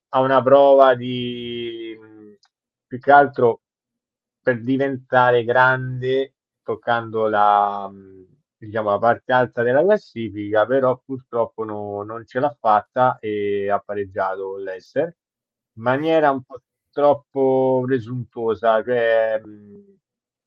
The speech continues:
ha ris-, ha rischiato un po', però anche il Crystal Palace può dire la sua.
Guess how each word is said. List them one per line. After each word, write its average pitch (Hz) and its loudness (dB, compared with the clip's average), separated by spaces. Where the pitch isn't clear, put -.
ha 113 -4
ris-, 110 -10
ha 123 -6
rischiato 135 -2
un 143 -10
po', 160 4
però 117 4
anche 110 -6
il 113 -14
Crystal - -4
Palace 135 4
può 110 -2
dire 107 -2
la 101 6
sua. 95 -16